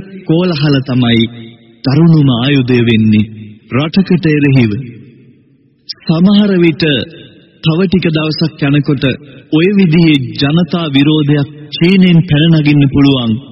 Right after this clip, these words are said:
කොරෝනා වෛරසය නිසා. රටේ නායකයින්ට එරෙහිව ඒ රටේම මිනිස්සු උසිගන්නලා, රටේ මිනිස්සුත් රජයත් අතර ගැටුමක් ඇති කරලා,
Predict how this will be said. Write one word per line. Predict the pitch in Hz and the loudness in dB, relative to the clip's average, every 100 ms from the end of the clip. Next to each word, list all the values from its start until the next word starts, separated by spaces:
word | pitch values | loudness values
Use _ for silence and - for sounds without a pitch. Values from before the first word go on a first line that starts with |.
| - - | -20 -14
කොරෝනා | - 151 156 151 139 135 | -4 -2 0 -2 -2 -4
වෛරසය | 120 131 135 131 135 120 | -4 -2 0 0 0 2
නිසා. | 123 117 120 113 - - - _ _ _ | 2 0 -4 -6 -12 -20 -20 _ _ _
රටේ | 117 131 151 202 196 | -4 -4 -2 -2 0
නායකයින්ට | 160 156 190 185 180 175 156 | -2 -2 -2 0 2 2 2
එරෙහිව | 151 160 165 165 | 2 2 2 0
ඒ | 160 151 160 | 0 0 0
රටේම | 151 151 185 214 208 | -2 -2 0 2 4
මිනිස්සු | 175 175 170 185 | 4 2 0 -2
උසිගන්නලා, | 156 143 214 185 151 123 117 101 - - - - _ | 0 2 0 0 0 -2 -2 -4 -12 -20 -20 -20 _
රටේ | 131 147 170 160 | -6 -2 0 2
මිනිස්සුත් | 156 175 208 - 196 - 156 | 2 2 0 0 -4 -2 -6
රජයත් | 156 165 196 180 | -2 0 0 -2
අතර | 185 151 165 | -6 -4 -2
ගැටුමක් | 143 143 135 233 233 - | 0 -2 0 0 0 0
ඇති | 156 135 | -2 -2
කරලා, | 135 120 107 | -2 -2 -2